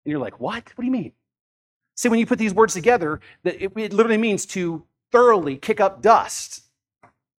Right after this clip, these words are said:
which is weird, right? We're like, "What does it have to do with being a servant?"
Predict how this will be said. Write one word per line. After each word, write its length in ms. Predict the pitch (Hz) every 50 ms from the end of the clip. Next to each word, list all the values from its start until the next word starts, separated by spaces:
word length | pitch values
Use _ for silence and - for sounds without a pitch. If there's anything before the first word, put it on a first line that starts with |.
| _ _ _ _ _
which 140 | - 185 196
is 100 | 214 185
weird, 340 | 175 254 294 269 196 139 104
right? 300 | 131 175 208 226 240 -
We're 80 | 143 151
like, 140 | 139 117 - _ _ _ _ _ _ _ _
"What 80 | 233 226
does 120 | 220 214
it 60 | 220
have 140 | - 202 -
to 60 | 202
do 140 | 151 156 214
with 140 | 202 170 160
being 160 | 196 202 196
a 60 | 180
servant?" 580 | - - 226 214 196 165 120 101 - - -